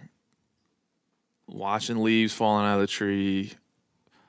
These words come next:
the heightened, like I said, the heightened sense of awareness of, you know, animals move, birds, when the birds first start, you know, they're usually the first to sound off.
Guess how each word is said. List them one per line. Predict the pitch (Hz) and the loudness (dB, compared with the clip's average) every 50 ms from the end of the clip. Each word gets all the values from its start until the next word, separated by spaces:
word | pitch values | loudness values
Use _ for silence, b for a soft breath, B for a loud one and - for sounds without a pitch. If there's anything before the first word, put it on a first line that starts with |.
| _ _ _ _ _ _ _ _ - - - _ - - | _ _ _ _ _ _ _ _ -20 -20 -20 _ -16 -10
the | - 107 | -8 -4
heightened, | 101 104 104 98 80 104 107 | 0 0 0 0 0 -2 -4
like | 107 101 98 | -2 -2 -2
I | - | -2
said, | - 107 95 | -2 -2 -2
the | 98 98 | -2 0
heightened | 98 98 90 - - | 0 0 0 0 -4
sense | - 107 104 98 - | -6 -6 -6 -6 -8
of | 92 | -10
awareness | 90 87 92 95 95 98 101 101 101 98 - - | -8 -4 -2 -2 0 0 -2 -2 -2 -4 -4 -6
of, | - - 95 92 92 92 92 95 - - - b b b b b b b b b b b b b b b _ _ _ _ _ _ _ _ _ _ _ _ _ | -4 -2 -2 0 0 0 -2 -2 -6 -10 -14 b b b b b b b b b b b b b b b _ _ _ _ _ _ _ _ _ _ _ _ _
you | - - 101 | -16 -14 -14
know, | - 98 - - - - _ _ | -14 -14 -14 -16 -18 -20 _ _
animals | - 101 104 107 104 104 104 104 101 101 101 | -4 -2 0 0 0 -2 -2 -2 -4 -4 -4
move, | 101 104 101 101 92 92 | -4 -2 -2 -2 -2 0
birds, | 101 104 104 101 101 101 95 101 | 2 2 4 4 4 2 0 -2
when | 101 | -4
the | 95 | -4
birds | 92 92 104 101 101 98 95 - | -2 2 2 4 4 2 0 -2
first | - 107 98 - - | -2 -2 -2 -2 0
start, | - 98 90 87 80 - - _ _ _ _ _ _ | 0 2 2 2 2 0 -4 _ _ _ _ _ _
you | - - | -14 -12
know, | - - | -12 -8
they're | - 98 101 98 | -6 -6 -6 -6
usually | 95 98 107 107 101 104 98 95 | -4 -4 -4 -2 0 0 0 0
the | 92 | -2
first | - - 98 95 95 - | -2 0 -2 -2 -2 -2
to | - | -4
sound | - - - 92 90 92 92 90 | -4 -2 -2 -2 -2 -4 -4 -6
off. | 87 87 87 90 90 - - | -6 -6 -8 -10 -12 -14 -18